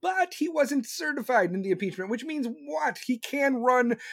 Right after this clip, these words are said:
for office again in twenty twenty-four. I have ninety-nine, so, oh my God. Republican, Democrats, two wings of the same racist bird. That's not true. That's not true. The Republican Party is, the, freed slavery.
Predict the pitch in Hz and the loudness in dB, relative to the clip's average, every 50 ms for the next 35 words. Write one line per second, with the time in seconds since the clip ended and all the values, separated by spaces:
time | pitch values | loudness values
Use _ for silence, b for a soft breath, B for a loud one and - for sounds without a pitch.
0 | B B B - - 214 214 208 196 208 - 190 185 190 180 - 196 185 175 - | B B B -14 -4 0 2 4 4 2 2 2 4 4 4 4 2 2 2 0
1 | - - 190 180 170 185 202 208 190 180 208 202 175 175 165 - - 202 185 165 | -4 -2 -2 -2 2 4 4 4 4 4 2 0 -2 -4 -4 -2 -4 -2 -2 -2
2 | 151 - 196 170 143 139 226 247 208 117 - - _ _ _ _ _ _ _ _ | -2 -2 0 0 0 -2 -2 -2 -2 -2 -2 -4 _ _ _ _ _ _ _ _
3 | _ _ _ _ _ _ _ _ - 160 202 196 151 131 123 123 139 151 170 175 | _ _ _ _ _ _ _ _ -4 0 4 4 4 4 4 2 2 2 2 0
4 | 175 185 170 147 139 143 143 147 156 156 160 143 - - 156 151 - 143 151 160 | 0 0 0 2 4 4 4 2 2 0 0 -2 -4 -4 -4 -4 -2 -2 -2 -2
5 | 127 110 107 123 131 127 113 110 123 123 - - 208 214 226 220 - 214 196 170 | -2 -2 -2 -2 -2 -2 0 -2 -4 -4 0 0 0 2 0 0 2 2 0 2
6 | 143 135 165 175 185 170 190 185 165 156 - - - 196 185 185 190 190 180 160 | 2 2 2 0 0 -2 -2 -2 -2 -2 -4 -4 -2 -2 -2 0 -2 -2 -4 -4
7 | 165 165 151 147 - - 180 175 170 160 170 170 156 - 170 139 _ - 175 165 | -4 -6 -6 -8 -10 -8 -6 -4 -2 -2 -2 -4 -4 -4 -8 -8 _ 2 4 4
8 | - 139 196 226 220 220 175 135 - 117 120 _ _ _ _ _ _ _ _ _ | 4 4 2 -4 -2 -2 -4 -4 -4 -10 -14 _ _ _ _ _ _ _ _ _
9 | _ _ _ _ - - 196 - - 220 196 - - 196 202 202 _ - 196 220 | _ _ _ _ -2 -2 -2 0 0 -2 -2 -2 -2 -6 -6 -6 _ 0 0 2
10 | 208 220 247 240 233 - 240 220 170 214 226 226 233 226 202 185 185 196 220 _ | 4 4 4 4 4 2 2 2 4 4 4 6 6 4 4 0 0 -2 -8 _
11 | _ 170 175 170 170 160 175 _ _ _ _ _ _ _ - - 208 220 185 - | _ -10 -8 -8 -10 -16 -20 _ _ _ _ _ _ _ -6 -2 -2 -2 -2 -2
12 | - 214 202 160 135 120 | 0 2 2 2 0 -2